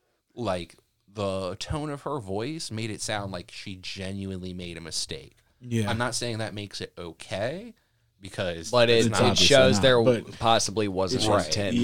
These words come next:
Speaker 3: that. But here is the only thing I have to with argue with that. And again, this isn't to try and defame this woman 'cause, like, you guys are feeding it to me as I probably need it.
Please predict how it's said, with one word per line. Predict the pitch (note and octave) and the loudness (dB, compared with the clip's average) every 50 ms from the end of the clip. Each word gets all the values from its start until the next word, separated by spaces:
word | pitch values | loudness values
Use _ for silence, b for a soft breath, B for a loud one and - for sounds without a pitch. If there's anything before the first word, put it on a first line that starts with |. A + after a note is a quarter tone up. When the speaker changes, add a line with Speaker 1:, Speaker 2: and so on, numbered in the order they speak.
| A2+ | 2
Speaker 3:
that. | F#2 F#2+ G2+ G2+ | 2 2 2 2
But | A2+ A2 G2+ | 2 2 2
here | G#2+ C3 D3 D#3 D#3+ | 2 2 2 4 6
is | D3+ C#3+ C3 G#2+ | 6 4 4 2
the | A2 B2 A#2+ | 0 2 2
only | A#2 A#2 B2 B2 | 2 2 2 0
thing | G#2+ - A2+ A2+ A2 G2 | 0 0 0 0 0 0
I | E2+ F#2+ G2+ G2 | 0 0 0 0
have | F#2 F#2 F#2 F#2 - _ | 0 0 0 0 -2 _
to | - G2+ G2 F#2+ F2+ F2+ F2+ | -6 -4 -2 -2 -4 -4 -6
with | D2+ C#2 F2 F#2 | -6 -6 -4 -2
argue | E2+ F2 G2 G2+ G2+ G#2 | -2 -2 -2 -2 -4 -4
with | G2+ - | -2 0
that. | G#2 G2+ G2 G2 | 0 0 0 0
And | F#2+ F#2+ | -2 -4
again, | G#2 G#2 G#2+ G2 F#2 | -4 -2 -2 -2 -2
this | G2 G#2+ - C3 | -4 -4 -2 -2
isn't | C3 B2 B2+ B2+ A#2+ G#2+ | 0 0 0 -2 -2 -4
to | A2 | -6
try | G2+ - B2+ A#2+ A2+ | -4 -2 0 0 0
and | A2 G2 | 0 -2
defame | G#2 A2 A2+ - A#2+ A#2 A#2 A2 A2 | -2 -4 -2 0 2 2 2 2 0
this | A2 G#2+ - - | -2 -4 -4 -4
woman | G#2 G#2 G#2 G#2 G2+ | -4 -4 -4 -6 -6
'cause, | - G#2+ G2+ F#2+ F#2+ | -4 -4 -4 -2 -2
like, | G2+ G2+ G2+ F#2+ | -2 -2 -2 -2
you | G#2+ A2 | -4 -2
guys | G#2 A2+ G#2+ G#2+ - G2 | 0 0 0 0 -2 -4
are | F#2+ | -6
feeding | F#2 - - A2 G#2+ F#2 F#2+ F#2 F#2+ | -8 -8 -6 -4 -2 -2 -2 -4 -4
it | F2+ C#2+ - | -6 -6 -6
to | - | -8
me | F#2 F#2 F2+ E2 | -6 -4 -2 -2
as | D2+ E2 F#2 | -2 -2 -2
I | F#2+ E2+ | -2 -4
probably | E2 - G2 F#2 F2 D#2 F2+ F2 F2 | -4 -2 -2 -2 -2 -2 -4 -6 -6
need | F#2 F#2+ G2 F#2 | -4 -4 -4 -2
it. | F#2+ F2+ - | -4 -4 -6